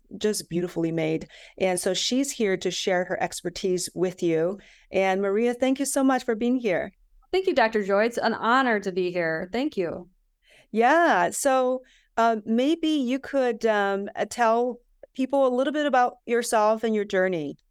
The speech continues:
Speaker 2: Uh, yeah, well, it all started twenty-six years ago now. I was twice my size. I was a teenager, and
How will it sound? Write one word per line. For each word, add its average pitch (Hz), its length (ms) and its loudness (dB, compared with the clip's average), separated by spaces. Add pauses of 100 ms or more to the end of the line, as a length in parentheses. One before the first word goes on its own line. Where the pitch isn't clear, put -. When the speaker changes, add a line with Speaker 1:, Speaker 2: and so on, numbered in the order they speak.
(600)
Speaker 2:
Uh, 269 420 4
yeah, 339 260 4
well, 269 300 2
it 277 100 2
all 320 160 4
started 320 540 0 (160)
twenty-six 277 720 -4
years 247 220 2
ago 220 200 2
now. 196 340 2
I 196 240 2
was 196 500 -2
twice 226 340 0
my 220 160 0
size. 208 600 2
I 196 100 2
was 196 220 -2
a 190 80 -2
teenager, 196 680 0
and 185 220 -2